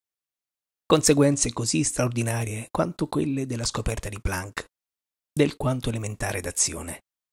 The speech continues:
Tale scoperta non costituisce soltanto, e in misura sempre maggiore, la base per l'ordinamento delle nostre esperienze sui fenomeni atomici,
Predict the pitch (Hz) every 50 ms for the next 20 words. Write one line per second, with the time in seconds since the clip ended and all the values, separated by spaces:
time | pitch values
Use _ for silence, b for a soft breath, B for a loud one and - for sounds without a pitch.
0 | _ _ _ _ _ _ _ _ _ _ _ _ _ _ _ _ _ _ _ -
1 | 156 147 147 147 143 - - 147 - 147 143 - - - 135 135 139 131 143 131
2 | - 131 - 135 135 123 - - 120 - - 104 - - - 110 107 107 107 -
3 | - 107 101 107 110 107 104 101 - 120 113 104 98 - - 120 117 - 120 107
4 | 101 104 104 110 131 135 117 98 98 98 104 113 135 143 123 101 92 - - -
5 | - 113 120 127 120 120 127 123 120 123 123 127 127 - - 113 110 104 113 110
6 | 113 117 - - 117 107 - - 110 110 104 104 110 - - - 104 - - -
7 | - 104 104 104 95 90 90 92 90 90 - - 104 110 92 87 - - -